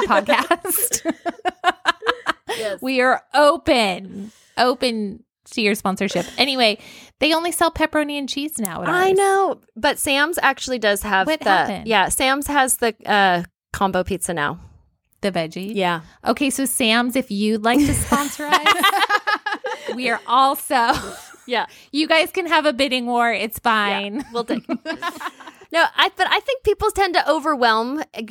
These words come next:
Speaker 2: feel overwhelmed with the idea of what it should look like.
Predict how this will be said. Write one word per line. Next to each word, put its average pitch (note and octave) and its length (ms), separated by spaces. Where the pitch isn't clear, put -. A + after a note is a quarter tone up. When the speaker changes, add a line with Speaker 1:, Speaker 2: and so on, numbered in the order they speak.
Speaker 2:
feel D4+ 180
overwhelmed A3+ 580
with A#3 120
the A#3+ 80
idea G#3+ 400
of F#3 220
what G#3+ 380
it G#3+ 160
should G3+ 260
look F#3+ 220
like. G#3+ 420